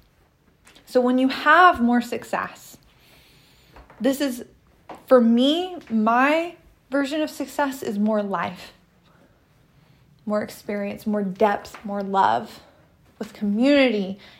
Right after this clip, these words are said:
in partnership, in, with family,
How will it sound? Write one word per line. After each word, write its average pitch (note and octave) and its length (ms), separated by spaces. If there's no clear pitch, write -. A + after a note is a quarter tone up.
in G3+ 140
partnership, A3 920
in, G#3 420
with A3+ 180
family, A#3+ 920